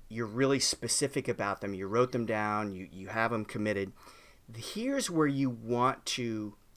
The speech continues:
use the power of focus. Um, and I do this everywhere around my office,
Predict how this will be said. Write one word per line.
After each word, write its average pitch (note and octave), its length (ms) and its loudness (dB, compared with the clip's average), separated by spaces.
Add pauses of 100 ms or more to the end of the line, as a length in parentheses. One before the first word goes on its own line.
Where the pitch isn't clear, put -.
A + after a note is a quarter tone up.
(140)
use B2+ 420 6
the - 100 0
power B2 380 2
of G#2 80 2
focus. - 600 -2 (1040)
Um, A2 380 4 (480)
and C#3 120 2
I D#3 120 6
do E3 180 2
this C#3 220 4 (180)
everywhere C3 640 6
around G#2 260 2
my G2 160 0
office, G#2 500 2